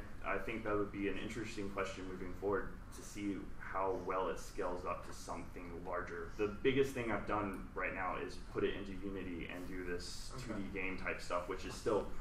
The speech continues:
Speaker 1: relatively simple domain and problem files. I think I have a, uh, a domain file that's got, um, twenty, fifteen or twenty action templates, but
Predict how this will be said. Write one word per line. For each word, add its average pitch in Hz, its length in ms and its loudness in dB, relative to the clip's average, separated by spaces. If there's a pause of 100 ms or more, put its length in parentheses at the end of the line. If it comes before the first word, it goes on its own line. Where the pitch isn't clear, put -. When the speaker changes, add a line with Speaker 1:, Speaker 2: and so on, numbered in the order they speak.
(100)
Speaker 1:
relatively 104 640 10
simple 82 560 10 (420)
domain 90 440 0
and 85 180 -4
problem 87 360 2
files. - 440 -2
I 101 140 2
think 135 240 0
I 120 100 4
have 101 140 4
a, 95 180 6 (540)
uh, 90 480 4
a 82 60 0
domain 95 440 0
file 85 280 4
that's 78 260 12
got, - 380 2 (360)
um, - 300 4 (880)
twenty, 101 440 0 (280)
fifteen - 300 0
or 117 80 -2
twenty 90 260 -4
action 82 380 -2
templates, 82 500 -4
but 92 240 0